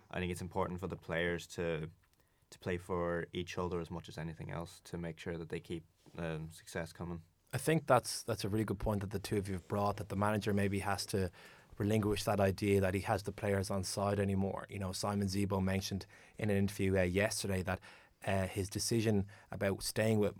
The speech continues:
Speaker 2: uh, Munster beyond the season that he's out of contract, uh, will come down to, to Munster and not the coaching structure that's there.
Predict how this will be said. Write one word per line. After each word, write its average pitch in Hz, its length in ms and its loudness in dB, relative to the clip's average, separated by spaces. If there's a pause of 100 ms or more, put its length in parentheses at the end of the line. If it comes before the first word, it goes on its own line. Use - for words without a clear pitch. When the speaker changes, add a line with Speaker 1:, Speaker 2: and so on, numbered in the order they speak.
(140)
Speaker 2:
uh, 104 200 -2
Munster 104 640 0 (240)
beyond 101 320 2
the 95 40 0
season 98 340 0
that 92 100 -4
he's 98 140 -4
out 95 120 0
of 90 80 -4
contract, 98 440 0 (320)
uh, 104 140 2
will 101 140 0
come 104 260 0
down 101 320 4
to, 98 260 0 (240)
to 113 140 2
Munster 101 480 4 (200)
and 101 140 0
not 98 200 2
the - 40 -4
coaching 104 420 2
structure 95 340 -2
that's 92 240 -4
there. 95 340 0